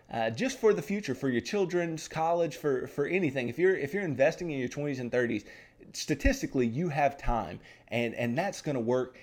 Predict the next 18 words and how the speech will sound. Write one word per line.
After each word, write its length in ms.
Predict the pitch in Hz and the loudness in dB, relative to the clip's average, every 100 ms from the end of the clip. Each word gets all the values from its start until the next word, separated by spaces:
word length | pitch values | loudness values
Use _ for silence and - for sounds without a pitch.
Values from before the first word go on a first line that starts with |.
| - - | -10 -2
in 180 | 143 | 0
your 140 | 143 127 | 4 2
advantage 500 | 110 113 98 92 - | 4 0 0 -4 -4
because 360 | 120 143 120 - - _ _ _ _ _ _ _ _ - | 0 0 0 -4 -20 _ _ _ _ _ _ _ _ -8
the 400 | 131 160 156 143 - _ | 0 0 0 -4 -12 _
amount 320 | 143 147 202 208 | 0 2 0 -2
of 140 | 123 | -2
money 320 | 135 147 147 | 0 0 0
that 140 | 131 123 | 0 0
we 100 | 120 | -2
put 240 | - 131 | -4 -4
into 340 | 131 127 123 | -2 -4 2
our 100 | 110 | 2
investments, 460 | 101 101 95 104 - | 2 0 -2 -6 -4
I've 140 | 113 | -4
stressed 400 | - - 170 165 | -4 -2 0 0
this 160 | 147 135 | -6 -6
before, 420 | 120 - 117 95 | -8 -6 -6 -6